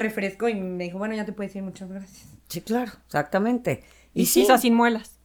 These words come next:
Speaker 2: Y,
Speaker 1: Y
Speaker 2: y,
Speaker 1: ya, no
Speaker 2: y entonces
Speaker 1: tengo
Speaker 2: además, ya a lo mejor además te resientes, porque,
Speaker 1: Ah, no,
Speaker 2: güey,
Speaker 1: lo
Speaker 2: qué
Speaker 1: odio.
Speaker 2: poca madre, yo que te abría los refrescos con la boca,
Speaker 1: No, bueno,
Speaker 2: y
Speaker 1: ya.
Speaker 2: además me mandas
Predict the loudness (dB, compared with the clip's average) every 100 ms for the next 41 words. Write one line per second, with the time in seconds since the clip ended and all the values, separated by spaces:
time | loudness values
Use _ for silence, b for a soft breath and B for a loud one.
0 | 8 12 12 12 6 6 4 0 0 6
1 | 8 8 8 8 10 10 10 8 4 6
2 | 8 8 6 6 6 6 6 6 6 4
3 | 2 4 6 6 8 8 6 0 -4 -8
4 | -16 _ 2 2 8 8 10 12 12 12
5 | 12 12 10 10 8 10 10 12 12 10
6 | 8 6 8 8 8 8 10 8 8 6
7 | 2 -2 -6 -4 0 2 6 12 12 10
8 | 8 6 4 0 0 0 8 10 12 12
9 | 12 12 12 8 8 10 10 10 6 4